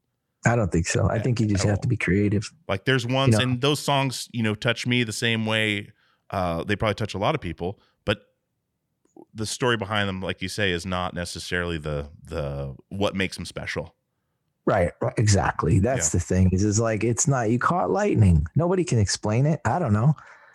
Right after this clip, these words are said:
Speaker 1: You know, how did I do the fifty-nine Sound? No idea. If
Speaker 2: Yeah.
Speaker 1: I could do 'em, if I could do ten of 'em, I would, you know, and, uh, but I, I can't. So, like, I caught, you know, I was, like, caught a bolt of lightning flying through the air. I have no idea,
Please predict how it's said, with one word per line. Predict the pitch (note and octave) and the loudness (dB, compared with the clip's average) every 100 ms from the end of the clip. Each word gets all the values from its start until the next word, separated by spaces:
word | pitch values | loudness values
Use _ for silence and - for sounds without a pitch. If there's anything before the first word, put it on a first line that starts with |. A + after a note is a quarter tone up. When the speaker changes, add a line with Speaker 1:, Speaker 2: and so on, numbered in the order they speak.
| _ - | _ 0
Speaker 1:
You | |
know, | C3+ D3 | 2 2
how | C3 | 0
did | D3 D#3 | 0 0
I | C#3+ | 2
do | D3 C#3+ | 2 2
the | B2+ A#2+ A#2 - | 2 2 0 -2
fifty-nine | C3+ A#2+ A#2+ A2 G#2 | -4 0 0 2 2
Sound? | - F2 - | 2 0 2
No | G#3 F3+ | 2 2
idea. | E3 B2+ F#2 C#2+ _ - | 2 2 0 -2 _ -8
If | G#2 | -2
Speaker 2:
Yeah. | D3+ | 0
Speaker 1:
I | |
could | C#3+ D3 | 0 2
do | C3+ E3+ D3+ | 2 2 4
'em, | B2+ B2 - - - _ _ | 4 2 0 -20 -20 _ _
if | D#3 | 0
I | |
could | D#3 C#3+ | 2 2
do | C#3 | 2
ten | - D#3 | 2 2
of | D#3+ | 2
'em, | A2 A#2 | 2 2
I | A#2+ | 2
would, | B2+ F3 F#2+ - - | 0 0 -2 -4 -2
you | C3 A#2 | 0 2
know, | A#2+ E3 | 2 0
and, | - C3 | 0 0
uh, | C3 B2 | 0 2
but | B2+ C3 | 2 2
I, | B2+ B2 | 0 0
I | B2 | -2
can't. | A#2 - F#3+ D#3 E2+ - | -2 -2 0 2 2 0
So, | - C#3 B2 | 0 0 0
like, | B2 A#2+ - | 0 -2 -2
I | A#2+ | -4
caught, | C3 - D3 C#3+ - - | -2 0 0 0 -4 -2
you | B2+ C3 | 0 2
know, | B2 | 0
I | C3 | 0
was, | C3 | 0
like, | B2+ B2+ A#2+ - - - - _ _ | 0 0 -6 -14 -20 -20 -20 _ _
caught | - C#3 C3 B2 | 0 2 2 4
a | |
bolt | B2 B2+ C3 C3+ | 4 4 2 0
of | C3 | 2
lightning | A#2+ A#2 - A2+ G#2 | 2 0 0 2 4
flying | - A2 G2+ G2+ | 4 2 2 2
through | - A2 | 2 2
the | G2+ G2+ | 2 2
air. | G2 F#2 | 2 2
I | F#2 | 0
have | A2+ A#2+ | 0 0
no | C3 | 0
idea, | B2+ A#2+ A2+ D#3+ F#2+ | 0 0 2 2 4